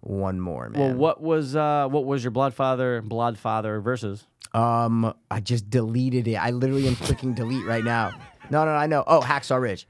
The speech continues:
Speaker 1: Hacksaw Ridge. Mel Gibson. It, that's
Speaker 2: So,
Speaker 1: why it was a weak one.
Speaker 2: so probably Bloodfather?
Speaker 1: Yeah.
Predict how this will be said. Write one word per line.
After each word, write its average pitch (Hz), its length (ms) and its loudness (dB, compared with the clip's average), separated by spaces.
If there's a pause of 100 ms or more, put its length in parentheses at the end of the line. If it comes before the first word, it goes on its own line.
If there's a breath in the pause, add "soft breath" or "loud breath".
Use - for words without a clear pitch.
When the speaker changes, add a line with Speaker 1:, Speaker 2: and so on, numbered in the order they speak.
Speaker 1:
Hacksaw 113 300 2
Ridge. 90 240 -4 (300)
Mel 110 120 2
Gibson. 92 420 -4
It, 117 300 -2
that's 131 180 4
Speaker 2:
So, - 20 0
Speaker 1:
why 139 80 4
it - 20 2
was 127 140 0
a 120 40 2
weak 113 220 -2
one. 80 140 -6
Speaker 2:
so 113 140 -6
probably 110 1160 -2
Bloodfather? 196 520 -10 (180)
Speaker 1:
Yeah. 120 200 -2